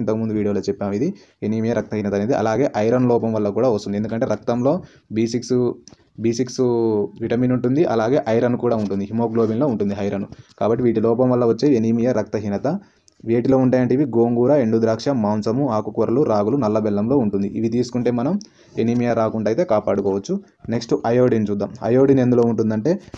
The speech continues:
అయోడిన్ మనకు సముద్రంలో లభిస్తుంది కాబట్టి సముద్రపు ఆహారం అంటే రొయ్యలు, చేపలు, పీతలు వీటిని ఆహారంగా తీసుకుంటే అయోడిన్ అనేది సమృద్ధిగా లభిస్తుంది. అలాగే సముద్రపు కలుపు మొక్కలలో కూడా, ఆ, అయోడిన్ అనేది ఎక్కువగా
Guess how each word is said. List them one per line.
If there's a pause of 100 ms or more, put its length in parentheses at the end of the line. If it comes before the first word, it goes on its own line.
అయోడిన్
మనకు (880)
సముద్రంలో
లభిస్తుంది
కాబట్టి (100)
సముద్రపు (140)
ఆహారం (480)
అంటే (100)
రొయ్యలు, (640)
చేపలు, (160)
పీతలు (200)
వీటిని
ఆహారంగా
తీసుకుంటే
అయోడిన్
అనేది
సమృద్ధిగా
లభిస్తుంది. (460)
అలాగే
సముద్రపు
కలుపు
మొక్కలలో (120)
కూడా, (520)
ఆ, (280)
అయోడిన్
అనేది
ఎక్కువగా